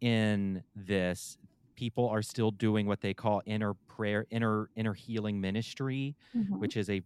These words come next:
Speaker 1: a form of Christian, quote unquote, healing for,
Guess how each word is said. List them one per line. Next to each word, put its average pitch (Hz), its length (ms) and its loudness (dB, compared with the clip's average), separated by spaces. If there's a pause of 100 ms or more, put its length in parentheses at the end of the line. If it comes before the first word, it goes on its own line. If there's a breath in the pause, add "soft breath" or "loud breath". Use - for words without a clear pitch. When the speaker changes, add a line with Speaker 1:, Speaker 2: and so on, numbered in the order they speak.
(160)
Speaker 1:
a 107 80 -2
form 104 300 -2
of 95 120 -4
Christian, 101 840 -2 (760)
quote 117 160 0
unquote, 107 300 0
healing 110 720 0
for, 98 720 2